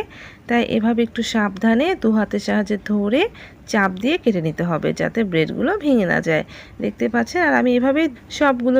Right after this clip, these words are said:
পিঠা ব্রেড মাঝের দিকে কেটে নিচ্ছি। প্রথমে আপনার নাইফ দিয়ে চতুর্দিকে একটু কেটে নেবেন, এতে করে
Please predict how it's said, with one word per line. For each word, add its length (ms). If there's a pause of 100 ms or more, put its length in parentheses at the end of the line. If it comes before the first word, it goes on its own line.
পিঠা 280
ব্রেড 180 (100)
মাঝের 320
দিকে 180 (200)
কেটে 260
নিচ্ছি। 320 (300)
প্রথমে 340
আপনার 220
নাইফ 240
দিয়ে 220
চতুর্দিকে 580
একটু 200 (540)
কেটে 300
নেবেন, 260 (220)
এতে 220
করে 180